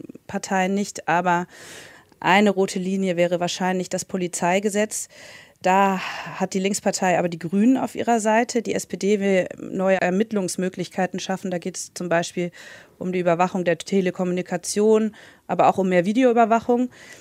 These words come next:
Das wollen, da wollen die Linken genau das Gegenteil. Sie wollen nämlich diese Überwachung einschränken. Also das ist dann wahrscheinlich eher eine Kröte, die die S P D schlucken muss.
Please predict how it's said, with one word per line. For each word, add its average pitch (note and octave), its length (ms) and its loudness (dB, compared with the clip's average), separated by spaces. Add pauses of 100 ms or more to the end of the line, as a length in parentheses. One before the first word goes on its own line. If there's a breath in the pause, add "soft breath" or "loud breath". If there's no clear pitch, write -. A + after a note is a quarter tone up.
(760 loud breath)
Das F#3+ 260 2
wollen, F3+ 300 4
da F3 140 4
wollen F#3+ 160 4
die F#3+ 80 2
Linken G#3 260 2
genau F3 180 2
das F3 140 0
Gegenteil. A3+ 500 2
Sie F#3 120 -6
wollen F3+ 160 0
nämlich F3 180 -2
diese F#3 180 -4
Überwachung E3+ 500 0
einschränken. A3+ 800 -2 (680 loud breath)
Also F#3 220 0
das F#3 260 2
ist - 200 -6
dann F#3+ 120 0
wahrscheinlich F#3 460 -2
eher G3 240 4
eine E3+ 160 0
Kröte, G3 320 -4
die E3+ 80 -6
die E3 160 -4
S - 140 -4
P - 100 -4
D G3 240 2
schlucken E3 400 -4
muss. G3 320 -6